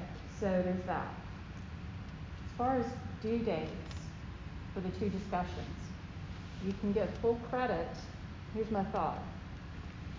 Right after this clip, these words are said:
You, you can get full credit up until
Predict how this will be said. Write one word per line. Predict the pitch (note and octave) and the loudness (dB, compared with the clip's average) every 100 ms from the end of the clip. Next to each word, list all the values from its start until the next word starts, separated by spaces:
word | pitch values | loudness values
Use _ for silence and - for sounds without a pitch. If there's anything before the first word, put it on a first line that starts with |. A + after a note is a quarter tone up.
| - - | -6 -4
You, | F3+ - - F#3 | -4 -4 -2 -2
you | F#3 | 0
can | F3+ | 0
get | G3+ G#3+ - | 0 0 0
full | G#3+ G3+ - | 0 0 2
credit | G3+ F#3 D#3+ - - | 2 4 2 -2 0
up | F#3+ G3 | 2 2
until | G#3 - G3+ F3+ E3 E3 | 0 2 2 4 4 4